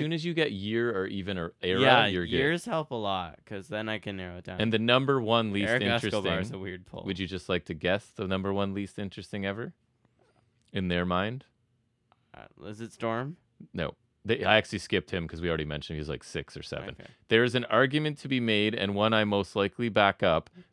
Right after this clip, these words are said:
Speaker 1: that this man is the worst wrestler to ever step foot inside a W W E ring. Was never meant to be more than a large foil to a smaller superstar.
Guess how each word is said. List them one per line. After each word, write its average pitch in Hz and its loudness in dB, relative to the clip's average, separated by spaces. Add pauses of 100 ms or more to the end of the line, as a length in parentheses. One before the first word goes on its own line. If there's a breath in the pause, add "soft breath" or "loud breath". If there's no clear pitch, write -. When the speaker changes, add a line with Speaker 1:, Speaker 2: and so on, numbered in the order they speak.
Speaker 1:
that - 0
this 120 2
man 110 4
is 98 -4
the 98 0
worst 113 0
wrestler 107 0
to - -2
ever 98 2
step - 0
foot 98 -2
inside 90 0
a 90 -4
W 87 -2
W 85 -2
E 82 -4
ring. 78 -6 (380 soft breath)
Was 98 -2
never 120 6
meant 123 0
to 127 -4
be 110 -4
more 101 0
than 98 -2
a 87 2
large 95 2
foil 101 2
to - -4
a 85 0
smaller 92 0
superstar. 80 -4